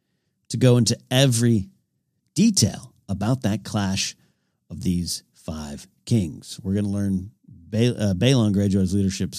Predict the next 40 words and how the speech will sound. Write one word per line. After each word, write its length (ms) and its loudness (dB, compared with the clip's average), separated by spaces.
uh, 140 -4
style 320 -2
very 220 -4
soon. 400 2
The 80 0
show 220 6
doesn't 320 4
have 160 2
that 160 -8
time. 300 -6
It 100 -2
has 380 2
a 60 -2
lot 200 0
more 200 2
time 400 2
in 100 2
season 360 -2
two 240 -6
versus 360 -8
later 200 -8
seasons, 440 -8
maybe, 280 -2
but 160 0
it 80 -2
doesn't 240 2
have 260 2
the 80 2
time 460 2
to 60 0
go 140 4
into 160 2
the 80 4
nitty-gritty 1120 2
of 280 -6
the 180 -2
four 180 0
or 40 2
five 280 0
kings. 440 -2